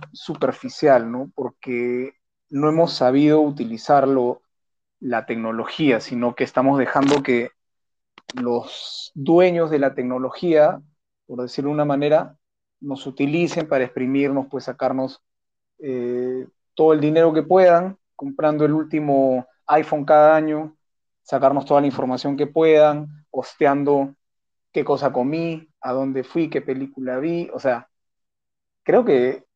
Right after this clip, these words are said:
no somos conscientes del, del mal uso de la tecnología y eso deriva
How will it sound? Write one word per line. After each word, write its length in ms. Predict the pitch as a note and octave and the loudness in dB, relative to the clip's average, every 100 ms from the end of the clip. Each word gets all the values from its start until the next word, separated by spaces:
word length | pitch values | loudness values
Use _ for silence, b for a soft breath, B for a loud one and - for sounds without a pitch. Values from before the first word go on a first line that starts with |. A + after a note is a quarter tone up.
| - | -8
no 180 | E3 F#3 | -4 -2
somos 280 | G#3+ A3 | 0 0
conscientes 580 | - C#3 C3+ F#3 F3 F3+ | 0 -2 0 -2 0 0
del, 240 | D3+ A#2+ B2 | 0 -2 -4
del 240 | - B2+ A#2 | -8 -6 -2
mal 240 | C3 D3 | 0 0
uso 560 | E3 D#3+ F3 D#3+ E3+ _ _ - | 0 -4 -2 -2 -2 _ _ -10
de 120 | C#3 | -6
la 140 | B2+ | -6
tecnología 880 | A#2+ B2 A#2+ A#2 - D#3 D3+ D3+ - _ _ _ _ - | -8 -10 -10 -12 -10 0 4 4 2 _ _ _ _ -8
y 320 | C3+ C3 D3 | -2 2 4
eso 500 | E3+ - F3 A3 D#4 _ _ _ _ _ _ _ - | 2 2 2 2 0 _ _ _ _ _ _ _ -10
deriva 760 | C#3+ C3+ D3 E3 D#3 F#3 A3 | 0 2 4 4 4 4 -2